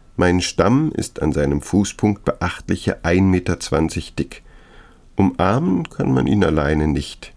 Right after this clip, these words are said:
Ich bin eine Hohlkonstruktion aus drei rhombenförmigen Stahlelementen, die miteinander verschraubt sind. Wo ein echter Baum in der Mitte sein lebendes Mark hat, habe ich eine Betonfüllung.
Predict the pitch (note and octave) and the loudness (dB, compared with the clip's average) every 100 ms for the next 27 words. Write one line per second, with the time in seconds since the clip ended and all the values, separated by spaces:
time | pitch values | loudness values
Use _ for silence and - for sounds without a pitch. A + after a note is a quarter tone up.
0 | - - _ _ - - - - G2 A2+ | -20 -20 _ _ -20 -20 -14 -4 0 2
1 | - F#2+ E2 E2+ G#2 A#2+ - D2+ - - | 2 2 2 2 2 2 0 -2 -4 -8
2 | - - E2 G#2 C3+ - - - F2+ F#2 | -8 -2 2 2 2 -2 -14 -2 0 0
3 | - E2+ F2 A2+ G#2 E2+ G2+ - E2 - | 0 2 4 4 4 2 2 0 -2 0
4 | D#2+ D#2 - - - C2+ D2 - D#2+ D#2 | 0 0 -2 -6 -4 -2 0 0 0 0
5 | D#2+ D#2 - A2 G#2+ E2+ D2+ - D2 C#2+ | 0 -2 -2 -4 -2 -4 -4 -2 -2 -2
6 | D#2 D#2+ G2+ - - B2 - - A#2 - | -2 -4 -8 -8 -6 -6 -8 -10 -10 -12
7 | - _ - - - - - F#2+ - F#2+ | -18 _ -20 -20 -20 -12 0 2 2 0
8 | - G#2+ A#2+ - B2 B2 - E2 G#2 B2 | 0 -2 -2 -2 -2 0 0 0 2 2
9 | B2 E2+ D2 D#2+ - A#2 D#2+ C#2+ D#2 D#2 | 2 0 0 0 0 -2 0 0 2 2
10 | E2 D#2+ C#2+ - - - - - G2+ - | 2 0 -2 -4 -6 -6 -8 -4 -4 -4
11 | - - - - E2+ F2 F2+ F#2 - - | -20 -20 -20 -6 -4 0 0 -2 -6 -6
12 | D#2+ D#2 - D2+ - D2+ C#2+ - - C#2 | -2 -2 -4 -8 -6 -4 -4 -6 -8 -6
13 | - | -8